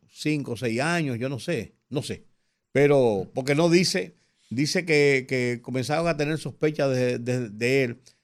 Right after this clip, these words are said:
desde hace unos diez años, cuando estuvo, tuvo unas relaciones muy estrechas cuando estuvo relacionado con la Oficina de Intereses de los Estados Unidos en Cuba.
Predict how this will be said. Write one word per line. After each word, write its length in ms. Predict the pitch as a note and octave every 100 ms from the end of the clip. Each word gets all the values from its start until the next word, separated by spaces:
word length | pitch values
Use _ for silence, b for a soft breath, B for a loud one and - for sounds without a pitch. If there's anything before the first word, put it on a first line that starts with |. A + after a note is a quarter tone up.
| b
desde 300 | - A#2+ B2
hace 160 | C3+ D#3
unos 180 | D3 B2+
diez 240 | C#3+ C3
años, 280 | B2+ C3 B2+
cuando 240 | A#2+ G#2+
estuvo, 640 | G2+ - C3+ C3+ C#3 C#3 _ _ _ -
tuvo 240 | D3 D3+ C3 -
unas 300 | C3 D3+ C#3
relaciones 380 | C3+ B2 C#3+ C3+
muy 160 | B2+ C#3
estrechas 420 | - C3 C3 C3
cuando 180 | A#2+ G#2+
estuvo 460 | - C3+ C#3 C#3+ _ _ _ _
relacionado 680 | B2+ B2+ B2 A#2 B2+ C3 B2+
con 320 | A2+ A#2 A#2
la 240 | A2+ A2
Oficina 420 | G#2 A2+ G2 B2+ B2+
de 80 |
Intereses 720 | B2 A2+ G#2 G#3+ - A2+ - _ _ _ -
de 240 | A2+ A2+ A#2
los 160 | A2+
Estados 400 | - B2+ C3+ B2+
Unidos 360 | C3 B2 C3 G#2+
en 120 | G2+
Cuba. 460 | - G3+ C#3 F#2